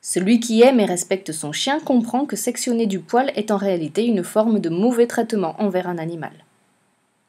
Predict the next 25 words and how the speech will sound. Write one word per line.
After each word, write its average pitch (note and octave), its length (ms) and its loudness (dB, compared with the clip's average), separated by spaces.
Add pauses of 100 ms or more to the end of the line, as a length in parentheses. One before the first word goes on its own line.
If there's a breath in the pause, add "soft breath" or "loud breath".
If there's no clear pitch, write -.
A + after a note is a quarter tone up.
(260)
Un D#3 120 -8
tel G3 300 2
pelage F3 380 4
n'assure F3 400 -2
plus - 300 -2
aucune D4 380 0
protection, A#3 580 -6 (380)
que G3 100 -2
ce F3+ 120 -4
soit D#3+ 220 -6
contre D#3 300 -10
la - 80 -4
chaleur F#3+ 520 0 (200)
ou A3+ 100 2
le G3 100 4
froid, - 420 -8 (280)
l'eau, D#3+ 340 -2 (120)
l'humidité, F#3+ 680 0 (220)
ni A3 160 6
surtout G#3 320 -4
la G3+ 120 2
pollution. A3 460 -4 (1700)
Il E3+ 160 -4
devient E3 360 0
disgracieux, F3 720 0